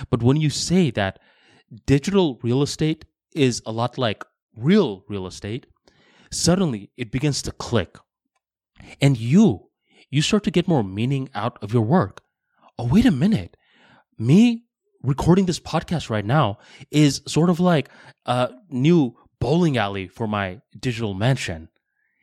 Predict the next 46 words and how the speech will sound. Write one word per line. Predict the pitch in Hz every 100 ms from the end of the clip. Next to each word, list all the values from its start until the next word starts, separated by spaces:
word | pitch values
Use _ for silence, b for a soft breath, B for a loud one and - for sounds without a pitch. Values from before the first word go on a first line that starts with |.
| B 123
And | 123
the | 131 143
more | 208
that | 220 -
you | 208
keep | 208 -
thinking | 170 170 165
like | 120 101
this, | 147 - - B B -
the |
more | 123 135
that | 170 180 127
you | 143 131 - _
focus | 151 - -
on | 123
the | - -
fundamentals | 135 110 95 107 - 90 85 -
of | 101 -
building | 107 101 92
a |
business. | 82 101 - 85 78 - _ B B -
Not | 156
the | -
things | 196 165
that | 156
always | 131 135
go | 131 120
up | 107
and | 107 87
down, | 101 98 80 _ B B B
but | 113
the | 120 -
things | 175 156
that | - 123 - _ _
you | 120 131 147
have | 135 127 107 _ _ _ _
pure | - 156 160 156
control | - 120 - 117 113 - -
over. | 110 92 80 _ _ _ B B B 127
And | 120
the |
only | - 180 277 302
thing | - 208 113 90
that | 110 104
you | 143
have | 165 147